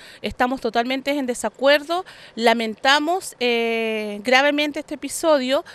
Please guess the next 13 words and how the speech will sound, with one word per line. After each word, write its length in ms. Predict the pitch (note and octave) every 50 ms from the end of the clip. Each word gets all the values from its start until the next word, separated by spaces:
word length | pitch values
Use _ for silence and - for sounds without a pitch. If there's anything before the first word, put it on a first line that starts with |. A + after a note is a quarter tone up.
| - - - -
y 140 | - A3+ C4
esperamos 800 | C#4+ - _ - B3 A#3+ B3 C4+ D#4+ F4+ F4+ D#4+ D4+ D#4 D#4 - _
que, 640 | - C#4 C4+ C#4 C#4+ D4 D4+ C#4+ - A#3+ A#3+ A#3 A#3
eh, 40 | A3
a 80 | G#3+ A3
través 380 | - A3+ A3+ A#3 A#3+ B3 -
de, 680 | - C4 B3 B3 B3 C4 C4 A#3+ - A#3 A3+ A3 G#3+ G#3
eh, 40 | G3 G3+
las 100 | G3+ G3+
personas 380 | - A3 - - A#3 C4 B3+
pertinentes 500 | - B3+ - A#3 A3+ A3+ A#3+ A#3+ C#4+ C4
se 140 | - C4+ B3
pueda 420 | - - B3 A#3+ A#3+ B3 B3 B3